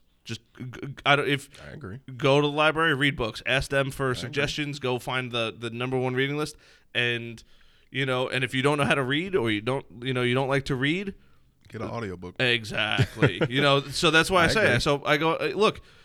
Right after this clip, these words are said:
Speaker 1: you know, if you want it, you'll figure it out." You know, I, I, I want to start my own business. I built this studio. I didn't even show you the outside yet, but, uh, you know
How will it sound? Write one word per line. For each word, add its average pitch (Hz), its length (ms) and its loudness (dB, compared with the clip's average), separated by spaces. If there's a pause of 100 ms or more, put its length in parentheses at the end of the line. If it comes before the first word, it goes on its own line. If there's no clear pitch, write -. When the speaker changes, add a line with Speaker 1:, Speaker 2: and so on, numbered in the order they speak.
(240)
Speaker 1:
you 156 160 0
know, 135 320 2 (100)
if 139 220 -2
you 127 160 -2
want 135 320 2
it, 220 160 -2 (180)
you'll 131 180 -2
figure 131 480 -2
it 110 60 -2
out." 104 280 -4 (100)
You 110 160 -4
know, 110 260 -6 (400)
I, 120 480 0
I, 127 80 4
I 143 40 4
want 147 200 2
to 156 80 -4
start 160 220 -4
my 156 40 0
own 156 120 -2
business. 156 400 -4 (280)
I 110 200 -2
built 127 460 -2
this 131 200 -4
studio. 107 460 -6 (200)
I 123 100 -2
didn't 139 120 -2
even 110 120 -8
show 120 100 -6
you 113 80 -4
the 107 100 -6
outside 117 300 -4
yet, 80 140 -10 (440)
but, 117 180 2
uh, 107 260 -2 (420)
you 139 120 4
know 120 200 2